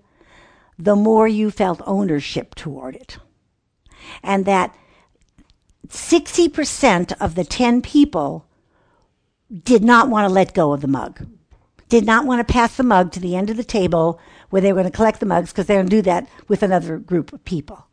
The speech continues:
And companies around the world have, have mastered that. When you go to the Apple store to buy a product,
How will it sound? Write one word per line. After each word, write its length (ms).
And 280
companies 760
around 300
the 100
world 560
have, 240
have 220
mastered 560
that. 260
When 140
you 180
go 200
to 160
the 180
Apple 480
store 520
to 180
buy 580
a 60
product, 720